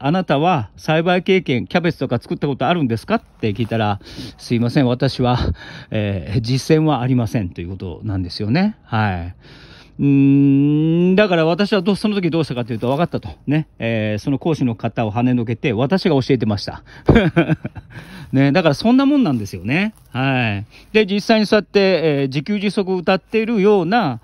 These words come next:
そういうところでも、実際にお昼ご飯は出てくるそのお野菜は、スーパーで買ってる野菜なんですよね。はい。まあ、別にそれでもいいとは思いますよ。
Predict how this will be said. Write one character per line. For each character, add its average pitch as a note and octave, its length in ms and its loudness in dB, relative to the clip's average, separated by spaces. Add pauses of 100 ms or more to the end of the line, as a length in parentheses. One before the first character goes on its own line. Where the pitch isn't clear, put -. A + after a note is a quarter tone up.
(240)
そ F#3 180 -2
う F3+ 40 2
い F3 160 0
う D#3 60 -6
と E3 160 -2
こ E3+ 80 -2
ろ E3 100 2
で C#3 80 0
も、 D3 320 2
実 D3 140 0
際 E3 300 0
に - 120 -6
お D#3+ 100 2
昼 E3 220 2
ご F3+ 100 2
飯 C3+ 400 0
は E3 220 0
出 C#3+ 140 -2
て C#3+ 100 -2
く B2 100 -6
る A2+ 340 -2
そ C#3 100 -6
の B2+ 100 0
お C3 60 2
野 C3+ 100 0
菜 A#2 240 -4
は、 D3 360 0 (340)
ス - 140 0
ー C#4+ 80 2
パ F3 100 2
ー B2 40 2
で A2+ 80 -2
買 A2+ 140 -4
っ - 20 -6
て D3 120 -4
る D3+ 60 2
野 D3+ 80 2
菜 D#3+ 160 2
な D3+ 100 2
ん A#2 40 0
で F2+ 80 -8
す F2+ 60 -12
よ A2 60 -4
ね。 A3+ 240 2 (240)
は A#2 400 0
い。 - 60 -16
ま F#3+ 120 2
あ、 - 40 2
別 D#3+ 160 -2
に B3 100 6
そ A3+ 100 2
れ B3+ 80 4
で B3+ 60 2
も D3 120 4
い G#3 100 2
い G3+ 60 0
と B2+ 100 -2
は - 20 -2
思 A2 140 0
い B2+ 40 2
ま C3+ 120 2
す - 100 -10
よ。 C3 160 -2